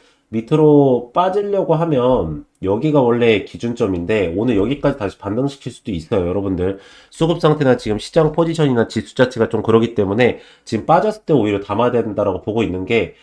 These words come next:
주가 빼니까 바로 아랫꼬리에서 수급 처리 들어오면서 얇은 봉 전환 처리, 그러면서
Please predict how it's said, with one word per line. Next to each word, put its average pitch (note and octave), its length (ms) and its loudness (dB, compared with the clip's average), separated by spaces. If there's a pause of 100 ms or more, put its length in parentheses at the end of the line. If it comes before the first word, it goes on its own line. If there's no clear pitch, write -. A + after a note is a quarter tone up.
(240)
주가 E3+ 320 2
빼니까 F#3+ 600 2
바로 G#2+ 220 0
아랫꼬리에서 A#2+ 680 0
수급 E3 280 -6
처리 C#3+ 200 -2
들어오면서 G#2 400 -4
얇은 G2+ 240 0 (140)
봉 B2 160 -2
전환 G2+ 260 -2
처리, E2+ 240 -6
그러면서 A#2 640 0